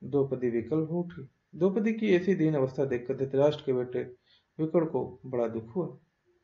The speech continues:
उससे रहा नहीं गया, वह बोला, उपस्थित वीरों, सुनिए,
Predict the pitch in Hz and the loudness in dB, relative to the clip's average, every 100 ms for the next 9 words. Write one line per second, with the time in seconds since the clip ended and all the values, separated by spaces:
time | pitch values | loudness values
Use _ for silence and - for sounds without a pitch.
0 | _ _ _ _ _ _ _ _ 208 233 | _ _ _ _ _ _ _ _ -2 6
1 | 240 185 185 156 147 151 156 143 147 160 | 8 8 6 4 4 6 6 4 4 4
2 | 156 - - 160 139 127 139 151 - _ | 2 0 -6 -6 -2 0 0 -2 -8 _
3 | _ _ - 143 160 139 - | _ _ -6 -4 -2 -4 -8